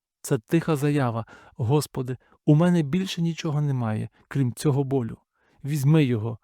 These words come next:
він належить тобі». Секрет п'ятий. Сльози радості та вдячності. Не всі сльози в молитві гіркі.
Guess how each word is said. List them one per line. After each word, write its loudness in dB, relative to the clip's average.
він 2
належить 0
тобі». -8
Секрет -4
п'ятий. -6
Сльози 4
радості -2
та -8
вдячності. -12
Не 6
всі -2
сльози 2
в 2
молитві 0
гіркі. -8